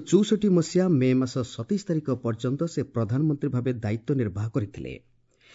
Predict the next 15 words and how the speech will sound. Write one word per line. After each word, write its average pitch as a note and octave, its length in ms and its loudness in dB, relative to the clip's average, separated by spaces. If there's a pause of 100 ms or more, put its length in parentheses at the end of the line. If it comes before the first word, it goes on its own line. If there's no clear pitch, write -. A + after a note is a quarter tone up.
(180)
ନିର୍ବାଚିତ F3 520 8 (160)
ପ୍ରଧାନମନ୍ତ୍ରୀ C#3+ 640 0
ଭାବେ C#3 220 0 (120)
ପଣ୍ଡିତ A#2+ 320 2 (140)
ନେହେରୁଙ୍କର D3 400 0 (120)
କାର୍ଯ୍ୟକାଳ A#2 400 0 (380)
ଚାରି C3+ 280 0
ହଜାର D#3+ 260 0 (160)
ତିନିଶହ C#3 400 -2 (260)
ଅଠାନବେ D#3 380 -2
ଦିନ G#2+ 100 -2 (100)
ଥିଲା। F#2 180 -8 (800)
ସାଧାରଣ C#3 380 4 (200)
ସାମାଜିକ, B2 420 0 (440)
ଆର୍ଥିକ D3+ 300 0